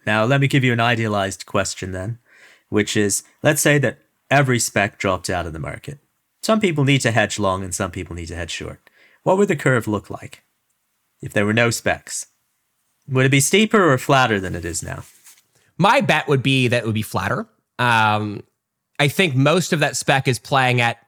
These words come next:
Speaker 2: near the front of the curve, not necessarily the prompt contracts, but let's say with,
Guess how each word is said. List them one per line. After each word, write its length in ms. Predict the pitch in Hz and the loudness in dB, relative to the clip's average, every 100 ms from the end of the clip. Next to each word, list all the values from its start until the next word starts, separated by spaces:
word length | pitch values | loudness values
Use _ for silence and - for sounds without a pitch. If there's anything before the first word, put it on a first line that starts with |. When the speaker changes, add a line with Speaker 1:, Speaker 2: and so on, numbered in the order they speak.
| - | -4
Speaker 2:
near 400 | 120 127 139 147 | 0 2 2 2
the 80 | 139 | 0
front 260 | - 120 | 0 0
of 80 | 131 | -2
the 60 | 156 | -2
curve, 340 | 175 208 254 - | -2 -2 -2 0
not 160 | 180 | 0
necessarily 420 | 180 - 170 151 | 0 0 2 2
the 100 | 139 | 0
prompt 300 | 113 131 127 | 0 0 0
contracts, 480 | - 165 - 208 226 | 0 0 2 0 0
but 140 | - 131 | -4 -4
let's 180 | 123 | -2
say 160 | - 117 | 0 -2
with, 160 | 113 | -2